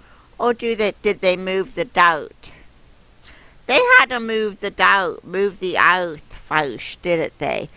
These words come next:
So we need to write a one here because that happened first. What happened next? Did they paint the lines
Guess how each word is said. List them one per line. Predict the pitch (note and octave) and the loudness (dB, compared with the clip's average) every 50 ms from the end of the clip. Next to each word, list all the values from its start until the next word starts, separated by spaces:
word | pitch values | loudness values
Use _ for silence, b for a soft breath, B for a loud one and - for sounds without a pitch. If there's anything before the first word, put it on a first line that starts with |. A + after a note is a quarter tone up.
| b b b b - | b b b b -20
So | - - - F#3+ | -6 -2 -2 -2
we | F#3+ G#3 B3+ G#4 | 0 0 -2 -2
need | A4+ A4+ G#4 G4+ F#4+ - | -2 -2 -2 -2 -4 -6
to | - G4 G4 - | -6 -6 -4 2
write | G#3 G3 G3 G3 F#3+ F3+ | 4 4 4 4 2 0
a | E3 D#3+ | -2 -2
one | D#3 D3+ D#3 D#3 D#3+ D#3+ E3+ E3 D#3 C#3+ D3 D3+ | -2 0 2 4 6 6 8 6 4 2 0 -6
here | D#3 B3+ C4 D3+ D3+ D3+ C#3 A2+ - - | -8 -8 -6 -4 -4 -4 -4 -4 -6 -8
because | - D#3 - - F3 - - - | -10 -12 -10 -10 -12 -10 -2 2
that | G#3 A3+ B3+ C#4 E4+ | 2 4 4 2 0
happened | C#4+ B3 G#3+ G#3 - - F#3 F3 F3 - | 2 2 2 2 2 -2 -8 -12 -12 -14
first. | - - D#3 D#3+ D#3 D3 - E2+ A#1 - - - - - - - - _ _ _ _ _ _ b b b b b b b b b b b | -6 0 2 2 2 2 -2 -8 -14 -16 -18 -20 -20 -20 -20 -20 -20 _ _ _ _ _ _ b b b b b b b b b b b
What | - C4+ D4+ G#4 | 2 2 2 4
happened | - D#4 D4 C#4+ C#4 - - A#3 G#3 G3+ F#3+ F3+ | 4 4 4 4 2 0 -4 -8 -8 -8 -6 0
next? | F#3 F#3+ G#3+ A3 F3 - - _ - - - - - - - - - _ - _ | 4 6 6 6 6 4 0 _ -18 -18 -18 -18 -20 -20 -20 -20 -20 _ -12 _
Did | F#3 F3+ - | -8 -8 -4
they | - F3 E3 | -2 -2 -2
paint | D#3 - - A3 E3+ F3 F3+ - - _ | -2 -4 -4 -4 -4 -4 -4 -8 -8 _
the | F3 E3 | -4 -2
lines | E3+ F3 F#3 F#3+ G3+ G#3+ A3+ A3+ A#3+ B3+ C4 C#4+ G#4 A4 A4 G#4+ - - - - | 4 4 6 6 6 4 4 4 2 2 0 -4 -8 -12 -14 -16 -16 -18 -18 -20